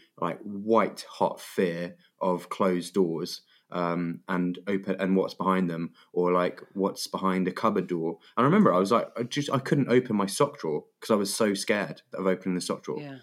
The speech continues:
Speaker 1: And it was just this, and I, I got prescribed, um, medication for that. Um, I haven't been prescribed medication since, but, uh, yeah, I was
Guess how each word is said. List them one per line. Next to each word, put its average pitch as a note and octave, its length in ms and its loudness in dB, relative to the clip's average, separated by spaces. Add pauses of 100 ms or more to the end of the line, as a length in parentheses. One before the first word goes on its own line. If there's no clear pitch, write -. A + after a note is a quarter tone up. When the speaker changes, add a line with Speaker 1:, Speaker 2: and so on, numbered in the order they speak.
(140)
Speaker 1:
And G#2+ 240 2
it A2+ 140 4
was A#2 160 2
just - 340 0
this, A2 200 -4
and A2+ 220 0
I, A2+ 300 2
I A#2+ 80 6
got G2 160 2
prescribed, F#2 480 4
um, F2+ 260 0 (560)
medication G#2+ 540 2
for G2 120 -4
that. G2 260 2 (300)
Um, F#2 220 0
I G2+ 60 0
haven't G2+ 180 2
been F#2+ 120 2
prescribed E2+ 260 -2
medication F2+ 460 -2
since, F2 360 -2
but, F2 280 -4
uh, F2 100 -6
yeah, F2+ 260 0
I F#2+ 100 0
was F2+ 180 -4